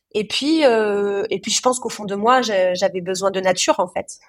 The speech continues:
Et que de nager simplement dans une piscine à compter les carreaux, ça me,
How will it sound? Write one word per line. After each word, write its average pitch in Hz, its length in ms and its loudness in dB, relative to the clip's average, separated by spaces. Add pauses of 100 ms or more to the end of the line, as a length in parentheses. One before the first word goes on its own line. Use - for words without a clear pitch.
(140)
Et 180 80 -12
que 185 220 -2
de 185 200 0
nager 196 300 2
simplement 202 460 2
dans 190 100 2
une 190 200 -2
piscine 214 420 -2
à 185 60 4
compter 190 260 -8
les 185 80 -6
carreaux, 190 320 0
ça 196 160 0
me, 180 300 -2